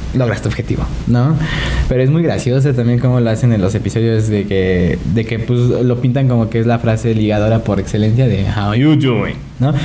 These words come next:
Speaker 2: Pero con la voz de Joey, que evidentemente a mí no me queda. Pero, pero sí, güey, yo creo que esa es la, la, para mí, la más graciosa como chiste personal, como
Speaker 1: Ok.
Speaker 2: chiste local para mí.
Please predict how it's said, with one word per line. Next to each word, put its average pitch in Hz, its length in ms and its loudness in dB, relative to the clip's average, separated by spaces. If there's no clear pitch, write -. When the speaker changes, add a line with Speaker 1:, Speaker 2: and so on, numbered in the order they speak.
Speaker 2:
Pero 123 160 0
con 131 80 0
la 123 100 2
voz 135 140 2
de 139 100 2
Joey, 131 200 2
que 131 80 0
evidentemente 113 460 0
a 101 40 2
mí 104 60 4
no 107 100 4
me 98 80 2
queda. 110 220 -2
Pero, 107 640 0
pero 110 160 0
sí, 82 280 0
güey, 85 240 2
yo 101 120 0
creo 113 140 -2
que 117 80 0
esa 117 80 2
es 117 60 0
la, 87 220 0
la, 92 300 0
para 135 240 2
mí, 180 240 2
la 110 100 2
más 110 220 2
graciosa 113 480 2
como 117 280 2
chiste 127 280 -2
personal, 110 460 0
como 120 160 0
Speaker 1:
Ok. 110 100 0
Speaker 2:
chiste 135 260 0
local 117 260 0
para 110 180 0
mí. 170 80 2